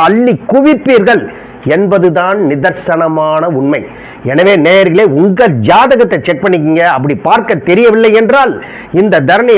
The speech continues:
ரமேஷ் ராஜை தொடர்பு கொள்ளுங்கள். உங்கள் சந்தேகம் அனைத்தையும் நிறைவேற்றி வைப்பார் என்று கூறி விடைபெறுகிறேன். நன்றி, வணக்கம். மேலும் நேயர்களே, இந்த சேனலை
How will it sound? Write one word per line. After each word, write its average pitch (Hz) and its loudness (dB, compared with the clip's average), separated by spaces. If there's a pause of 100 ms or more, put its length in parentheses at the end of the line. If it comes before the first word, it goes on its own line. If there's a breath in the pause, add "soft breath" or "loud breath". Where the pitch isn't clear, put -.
ரமேஷ் 233 2
ராஜை 180 0 (140)
தொடர்பு 226 2
கொள்ளுங்கள். 220 2
உங்கள் 185 0
சந்தேகம் 208 0
அனைத்தையும் 269 0
நிறைவேற்றி 220 2
வைப்பார் 190 0
என்று 196 -2
கூறி 285 0 (640 loud breath)
விடைபெறுகிறேன். 208 2 (220)
நன்றி, 190 2 (240)
வணக்கம். 165 -4
மேலும் 208 2
நேயர்களே, 233 2
இந்த 185 -2 (140)
சேனலை 240 0